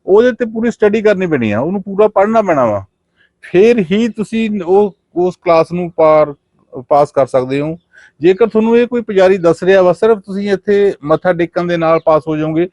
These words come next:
ਉਹ ਬਿਲਕੁਲ ਪਖੰਡ ਆ। ਇਸ ਦੇ ਨਾਲ ਧਰਮ ਦਾ ਵੀ ਕੋਈ ਸੰਬੰਧ ਨਹੀਂ ਹੈਗਾ।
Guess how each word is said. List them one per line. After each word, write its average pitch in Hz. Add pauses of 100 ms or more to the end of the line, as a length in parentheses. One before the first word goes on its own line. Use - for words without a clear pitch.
(300)
ਉਹ 220
ਬਿਲਕੁਲ 226
ਪਖੰਡ 175
ਆ। 107 (340)
ਇਸ 226
ਦੇ 240
ਨਾਲ 190 (260)
ਧਰਮ 214
ਦਾ 240
ਵੀ 233
ਕੋਈ 226
ਸੰਬੰਧ 196
ਨਹੀਂ 170
ਹੈਗਾ। 101